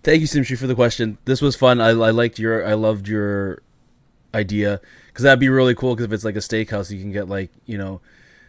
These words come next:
the, the slaughterhouse kind of theme going with it, and then, you know, you got, like, the hanging slabs of meat and all that stuff, and it's nice and bloody. So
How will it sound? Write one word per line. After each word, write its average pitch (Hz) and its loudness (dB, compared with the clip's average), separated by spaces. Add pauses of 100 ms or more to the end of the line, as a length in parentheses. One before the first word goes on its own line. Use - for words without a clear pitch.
(600)
the, 107 -6
the 104 -6
slaughterhouse 110 -2 (120)
kind 117 -2
of 110 2
theme 117 -2
going 113 -2
with 110 -4
it, 110 -2
and 104 -6
then, 101 -6
you 101 -8
know, 98 -8
you 98 -8
got, 98 -8
like, 98 -8
the 101 -10
hanging 104 -6
slabs 101 -4
of 101 -6
meat 120 0
and 113 -4
all 104 -4
that 104 -4
stuff, 101 -6
and 98 -10
it's 98 -14
nice 101 -8
and 95 -10
bloody. 98 -6
So 98 -10